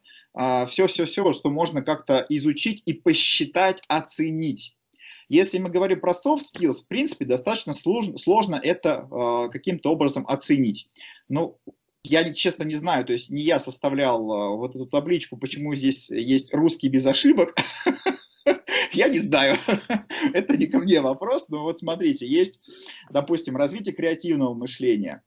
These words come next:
а, я веду, про-, то есть креатив как можно оценить? Он либо есть, либо нравится, либо не нравится. Развитие эмоционального интеллекта, то же самое, наставничество, лидерство, стресс-менеджмент,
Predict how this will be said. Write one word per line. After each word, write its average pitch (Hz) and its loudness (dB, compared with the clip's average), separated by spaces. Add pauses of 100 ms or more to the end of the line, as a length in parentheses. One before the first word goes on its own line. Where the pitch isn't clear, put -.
(120)
а, 101 -8
я 117 0
веду, 104 -4
про-, 127 -6
то 127 0
есть 120 -4
креатив 156 2
как 160 0
можно 117 -4
оценить? 110 -6
Он 127 2
либо 147 4
есть, 240 2
либо 131 0
нравится, 170 2
либо 147 -2
не 147 -2
нравится. 110 0 (340)
Развитие 202 2
эмоционального 180 2
интеллекта, 104 -6
то 196 2
же 190 0
самое, 127 0
наставничество, 131 0
лидерство, 131 -4
стресс-менеджмент, 165 -2